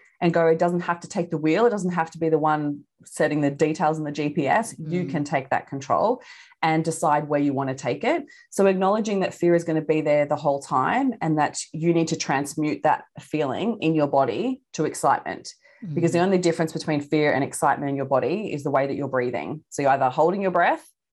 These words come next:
Speaker 1: or you are breathing faster and you're excited. So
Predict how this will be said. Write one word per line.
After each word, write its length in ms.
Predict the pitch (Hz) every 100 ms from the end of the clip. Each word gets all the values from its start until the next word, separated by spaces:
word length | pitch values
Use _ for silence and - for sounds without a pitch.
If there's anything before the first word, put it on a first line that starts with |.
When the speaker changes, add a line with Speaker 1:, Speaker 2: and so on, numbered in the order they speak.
| _
Speaker 1:
or 420 | - 151 139 196 - _ 170 -
you 160 | 170 156
are 80 | 143
breathing 300 | 156 160 175
faster 380 | 160 147 - 151
and 120 | 147
you're 120 | 139
excited. 500 | 131 - 131 98 180
So 380 | - 247 165